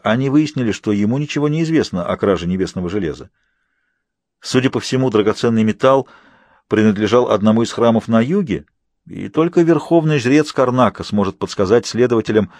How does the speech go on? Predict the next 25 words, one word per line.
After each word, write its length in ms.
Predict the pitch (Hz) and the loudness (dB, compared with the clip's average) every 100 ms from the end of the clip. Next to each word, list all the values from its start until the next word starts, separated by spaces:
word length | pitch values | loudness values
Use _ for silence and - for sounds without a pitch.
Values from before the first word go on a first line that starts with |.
| - _ | -20 _
серьезное 480 | - 104 107 98 101 | -2 2 4 4 2
направление 480 | 101 104 101 104 107 | 2 0 0 0 0
поисков. 500 | - 92 78 80 - _ _ _ _ _ _ _ _ _ _ _ _ | 0 0 0 -12 -18 _ _ _ _ _ _ _ _ _ _ _ _
Но 160 | 160 175 | -6 -6
что 300 | 190 - 190 | -6 -2 0
же 100 | 156 | 0
это 140 | 147 | -4
за 120 | 120 135 | -4 -4
человек, 640 | - 147 139 98 - - _ _ | 0 2 2 0 -2 -20 _ _
тот, 180 | 139 151 | 0 0
к 40 | |
кому 200 | - 107 | 0 0
направлялся 540 | 113 104 95 120 131 - | 0 0 2 2 0 -4
Пазаир? 480 | 104 107 90 64 _ _ _ _ _ _ _ _ _ _ _ _ _ _ _ _ - | -4 -2 -4 -8 _ _ _ _ _ _ _ _ _ _ _ _ _ _ _ _ -2
Как 160 | 120 | -2
старший 400 | - 139 127 120 | 0 0 0 -2
судья, 340 | - 101 120 151 | -4 -2 0 0
Пазаир 480 | 107 104 123 143 - - | 0 0 2 0 -4 -6
был 180 | 98 113 | -2 0
допущен 480 | 107 123 117 107 | 0 -2 -4 -2
на 120 | 107 104 | 0 0
пристань 380 | 113 107 104 | -2 -4 -4
вместе 320 | 87 101 90 85 | -2 -2 -2 -8
с 60 | |
Сути, 480 | - 107 98 147 | -8 -8 -6 -4